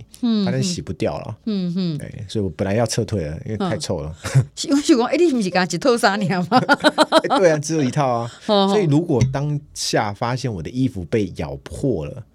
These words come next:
Speaker 1: 嗯。
Speaker 2: 就没办法走了。
Speaker 1: 哦。
Speaker 2: 因为只有一套嘛。
Speaker 1: 嗯，嗯，嗯。
Speaker 2: 对啊。
Speaker 1: 哎，所以其实第一是独攀嘛，吼，第二是因为咱头拄仔讲的是无补给啦，哈，
Speaker 2: 嗯。
Speaker 1: 我这样子我就定装了，所以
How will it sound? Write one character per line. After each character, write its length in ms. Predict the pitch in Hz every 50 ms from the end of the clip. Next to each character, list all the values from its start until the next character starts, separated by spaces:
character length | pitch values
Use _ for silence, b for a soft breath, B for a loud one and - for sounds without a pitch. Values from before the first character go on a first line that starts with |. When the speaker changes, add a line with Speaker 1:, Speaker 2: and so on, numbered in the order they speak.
| _ -
Speaker 1:
嗯。 260 | 202 180 160 143 127 139 -
Speaker 2:
就 160 | - - - 190
没 100 | 196 85
办 160 | - 180 156
法 80 | 139
走 180 | 139 - - -
了。 140 | - - 104 _ _ _
Speaker 1:
哦。 680 | - 156 139 135 139 139 139 147 151 147 143 139 135 131
Speaker 2:
因 80 | 131 123
为 40 |
只 80 | 113 110
有 60 | 180
一 80 | 156 135
套 220 | - 92 85 - -
嘛。 120 | - - 101 B B B B B B - -
Speaker 1:
嗯， 240 | 214 202 185 170 160 151
嗯， 260 | 185 175 160 147 151 147
嗯。 140 | 160 147 135
Speaker 2:
对 80 | 139 -
啊。 160 | - - - 113 - -
Speaker 1:
哎， 80 | 277 254
所 180 | - - 269
以 80 | 415 269
其 200 | - - 185 185
实 120 | 190 - - - -
第 120 | 185 170
一 80 | 202 196
是 180 | - - 175
独 220 | 175 - 170 175 185
攀 220 | - 220 202 180
嘛， 180 | 180 175 151 151
吼， 200 | 151 143 98 160 B B B B B B B
第 100 | - 220
二 160 | 214 208 233
是 120 | 220 - 202
因 140 | - 196 185
为 220 | 180 170 156 - - _ _ _
咱 120 | - 285 320
头 120 | 294 262
拄 140 | 208 262 262
仔 40 | 247
讲 140 | - 254 208
的 80 | 185
是 140 | 165 160 - -
无 140 | 180 190 214
补 260 | 202 196 180 180 202
给 240 | 196 - 170 147 117
啦， 120 | 98 90
哈， 160 | 151 156 175 139
Speaker 2:
嗯。 80 | 120
Speaker 1:
我 100 | - -
这 120 | 175 - 330
样 120 | 285 247
子 120 | 196 190
我 120 | 165 165 160
就 120 | 165 196
定 260 | 196 - 233 180 170
装 260 | 151 - 147 143 135 123
了， 220 | 127 123 - - 180 _ _ _ -
所 160 | - 262 311
以 260 | 339 269 190 156 -